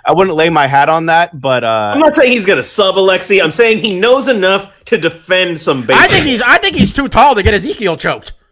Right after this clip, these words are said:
Speaker 3: Like, <laughs> how's he gonna get up there? <laughs>
Speaker 1: You, you know, on the ground, you know, you're kinda
Speaker 3: He's not getting him down
Speaker 1: your height
Speaker 3: there.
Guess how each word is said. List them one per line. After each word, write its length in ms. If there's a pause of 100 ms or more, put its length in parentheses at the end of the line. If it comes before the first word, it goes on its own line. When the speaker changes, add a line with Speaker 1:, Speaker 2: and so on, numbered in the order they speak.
(240)
Speaker 3:
Like, 260 (180)
<laughs> 140
how's 180
he 60
gonna 140
get 120
up 160
there? 360 (320)
<laughs> 80 (800)
Speaker 1:
You, 80
you 240
know, 80 (140)
on 120
the 80
ground, 760
you 100
know, 160
you're 180
kinda 200
Speaker 3:
He's 100
not 180
getting 240
him 100
down 120 (180)
Speaker 1:
your 80
height 120
Speaker 3:
there. 140